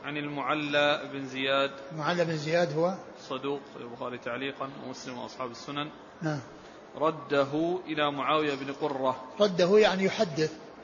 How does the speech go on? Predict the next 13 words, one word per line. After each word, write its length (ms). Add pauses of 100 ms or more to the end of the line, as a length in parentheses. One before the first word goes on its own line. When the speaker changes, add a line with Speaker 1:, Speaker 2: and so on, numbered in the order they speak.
(300)
Speaker 2:
يحدث 400
يعني 220
بدل، 340
يعني 680 (760)
بدل 280
ذكر 260
التحديث 480
يعني 220
معناه 300
أسنده 320
إليه 360 (600)
وأضافه 520
إليه 340